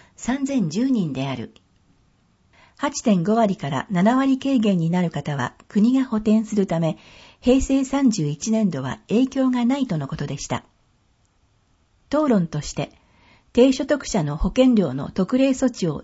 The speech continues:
段階的に引き下げる内容が含まれ、高齢者に新たな負担が押し付けられることになるため反対する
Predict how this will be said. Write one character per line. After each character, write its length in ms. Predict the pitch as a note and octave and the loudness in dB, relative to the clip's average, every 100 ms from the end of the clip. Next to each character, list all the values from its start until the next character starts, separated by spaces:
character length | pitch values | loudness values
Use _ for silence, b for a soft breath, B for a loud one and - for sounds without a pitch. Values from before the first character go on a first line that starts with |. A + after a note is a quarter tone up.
| - | -2
段 220 | G3 C4 | 0 2
階 200 | C4+ C4+ | 0 0
的 220 | C4 B3 | -2 0
に 80 | A#3 | 2
引 140 | A3 - | 0 -2
き 120 | C4 | -4
下 140 | C#4 | 0
げ 100 | C4 | 2
る 120 | G#3 | 2
内 240 | E3 F3 F3+ | 2 0 2
容 160 | F3 | 0
が 100 | D#3+ | 0
含 260 | D#3 - F#3 | -4 -2 0
ま 120 | E3 | 0
れ、 180 | D3 - b b b b b | -2 -6 b b b b b
高 180 | - C4 | 2 2
齢 180 | D4 C#4+ | 4 0
者 140 | A#3+ | 0
に 180 | D#3+ C3 - | -2 -4 -2
新 240 | A#3+ C#4+ | -2 0
た 100 | A3+ | 0
な 140 | D#3+ | 0
負 120 | D3+ - | -2 0
担 220 | G#3 F#3+ | 2 2
が 140 | E3 - | -2 -2
押 160 | D#3+ | -4
し 60 | - | -4
付 120 | - | -4
け 80 | C4 | 0
ら 120 | C4 | 2
れ 80 | C4 | 2
る 80 | G3 | 0
こ 80 | |
と 140 | E3+ E3 | -2 -2
に 100 | D3 | -2
な 100 | E3 | -2
る 100 | D3 | -2
た 120 | C3+ | -4
め 200 | C#3 - | -6 -8
反 240 | - G3+ A#3 | -2 0 0
対 240 | A3+ G#3+ | 0 -2
す 160 | G#3 F#3+ | 0 -2
る 160 | E3+ | -4